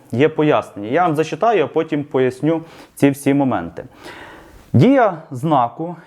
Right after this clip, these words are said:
чотири один не поширюється на транспортні засоби, що рухаються за встановленими маршрутами. Так, це перше, хоча стрілочка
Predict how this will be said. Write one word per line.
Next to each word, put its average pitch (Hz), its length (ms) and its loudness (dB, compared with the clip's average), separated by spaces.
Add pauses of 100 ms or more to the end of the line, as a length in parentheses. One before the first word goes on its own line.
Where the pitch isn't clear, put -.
чотири 202 380 2
один 135 480 -4 (140)
не 147 160 0
поширюється 160 720 -2
на 143 100 0
транспортні 143 680 -2
засоби, 123 520 -2
що - 200 -4
рухаються 135 500 -2
за 113 120 0
встановленими 127 720 -2
маршрутами. 117 800 -4 (580)
Так, - 260 0
це 170 100 4
перше, 120 400 0
хоча 143 280 0
стрілочка 127 640 -2